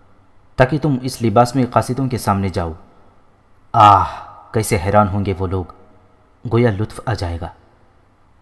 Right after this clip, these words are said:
"ज़रूर तायूरस, मैं तेरी हर खुशी पूरी करने के लिए तैयार हूँ।"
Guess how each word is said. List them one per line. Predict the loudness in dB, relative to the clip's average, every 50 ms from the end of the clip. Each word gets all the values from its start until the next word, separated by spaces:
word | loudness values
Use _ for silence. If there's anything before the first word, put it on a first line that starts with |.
| _ _ _ _ _ _ _ _ _ _ _ _ _ _ _
"ज़रूर | -6 -2 -2 0 0 0 -2 -2
तायूरस, | -2 -4 -4 -4 -4 -6 -6 -6 -6 -8 -12 -18 -20 _ _ _ _ _ _ _ _ _
मैं | 2 2 2 4
तेरी | 2 0 0 0
हर | -2 -2 -4
खुशी | -4 -6 -8 -8 -8 -8
पूरी | -6 -6 -6 -6 -6
करने | -4 -4 -4 -2 -2 -4
के | -2 -2
लिए | -4 -2 -2 -4
तैयार | -2 -2 -2 -2 0 -2 -2
हूँ।" | -4 -6 -8